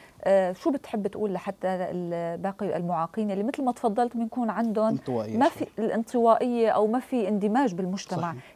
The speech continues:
Speaker 1: كيف ممكن نشجع ال-، المعاق لحتى يندمج بالمجتمع؟
Speaker 2: هو، هو أولا لازم يقتنع إنه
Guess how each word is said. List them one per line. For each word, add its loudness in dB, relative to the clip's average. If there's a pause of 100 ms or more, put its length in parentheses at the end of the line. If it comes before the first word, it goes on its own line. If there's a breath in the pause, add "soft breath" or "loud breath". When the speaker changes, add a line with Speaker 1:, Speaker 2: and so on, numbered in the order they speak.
Speaker 1:
كيف 10
ممكن 0
نشجع 0
ال-، -2 (400)
المعاق -6
لحتى -4
يندمج -6
بالمجتمع؟ -12
Speaker 2:
هو، 2
هو 2
أولا 6
لازم 2
يقتنع 0
إنه -6